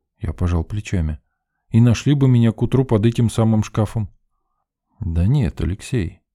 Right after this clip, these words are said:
Сидор Кузьмич оторвал свою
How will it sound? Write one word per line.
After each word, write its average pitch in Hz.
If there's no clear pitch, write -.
Сидор 85
Кузьмич 95
оторвал 90
свою 85